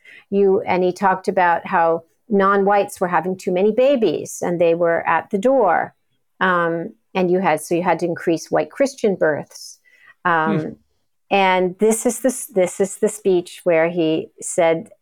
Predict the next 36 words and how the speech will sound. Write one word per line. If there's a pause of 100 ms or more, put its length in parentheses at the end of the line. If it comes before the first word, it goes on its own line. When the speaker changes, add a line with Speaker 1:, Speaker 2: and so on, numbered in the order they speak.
Speaker 1:
that
there
are,
uh, (240)
too
many
rats (640)
bringing
yellow
fever
and
Bolshevism (160)
into
Italy,
so
we
have
to
kill
them. (680)
And
he
was
talking
about
public
health
and
actual
rats,
but
he
was
talking
about
people.